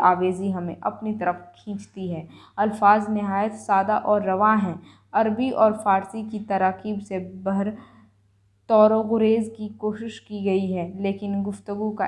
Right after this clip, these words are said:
ऐसा सलीका है जिसमें फ़लसफ़ा, तराजी, नीम रो-, रोमानी, कैफियत, आलमाना तौर तरीके और रफ़ीक मसाइल में,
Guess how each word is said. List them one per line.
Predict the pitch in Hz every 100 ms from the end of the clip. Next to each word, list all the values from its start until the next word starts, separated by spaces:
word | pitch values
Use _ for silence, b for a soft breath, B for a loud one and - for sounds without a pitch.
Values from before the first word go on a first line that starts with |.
| -
ऐसा | 196 208
सलीका | 202 190 185 190 226
है | 214 185
जिसमें | 185 - 185
फ़लसफ़ा, | 185 _ - 214 208 214 214 226 226 B B -
तराजी, | 196 196 196 196 220 226 B B -
नीम | 196 202 208
रो-, | 196 190 185 185
रोमानी, | 196 202 196 185 196 208
कैफियत, | 208 214 214 220 214
आलमाना | 180 180 190 185 208 220 -
तौर | 208 202 208 208
तरीके | 196 202 196 233
और | 226 190 185 185 190 190 B B B _ -
रफ़ीक | 202 202 247 240 247 -
मसाइल | 208 196 - 185 196 214 240 247 - B B 202
में, | 196 190 208 226